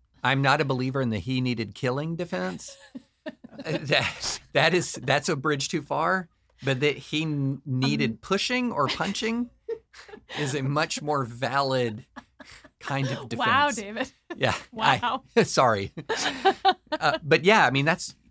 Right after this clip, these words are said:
Speaker 1: you know, um, when it seems pretty clear from what I have seen of the case, this is, did not, was not encompassing the intent of the statute. If he had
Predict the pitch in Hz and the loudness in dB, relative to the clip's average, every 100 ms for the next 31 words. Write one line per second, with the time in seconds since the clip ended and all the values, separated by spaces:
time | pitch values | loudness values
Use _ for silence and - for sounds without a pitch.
0 | _ - 151 117 101 98 - 117 95 92 | _ -12 -6 -4 -4 -8 -6 -4 -4 -8
1 | 101 _ _ _ - 117 110 107 104 _ | -14 _ _ _ -8 -4 -4 -4 -8 _
2 | _ _ _ _ _ _ 143 113 - 185 | _ _ _ _ _ _ -8 -4 -2 -2
3 | 185 - 147 113 - 98 95 98 104 110 | -2 -4 -6 -6 -4 -6 -6 -8 -4 -2
4 | 110 113 107 110 - 104 92 95 165 143 | 0 0 -2 -8 -8 -6 -8 -8 -6 -6
5 | 98 - - 151 123 95 - - 127 123 | -6 -12 -10 -8 -6 -8 -14 -18 -8 -8
6 | 98 104 143 185 123 90 - 117 110 113 | -6 -6 0 0 0 -4 -6 -6 -4 -6
7 | 135 175 107 - 104 - 127 131 117 104 | -4 -4 -4 -8 -12 -8 -8 -8 -8 -6
8 | 101 101 - 123 120 98 92 - 92 82 | -8 -10 -10 -10 -10 -10 -12 -12 -10 -12
9 | - 76 _ _ _ _ _ - 117 - | -12 -18 _ _ _ _ _ -6 -6 -6
10 | 170 185 196 151 135 117 107 | -6 -4 -2 -2 -2 -2 -4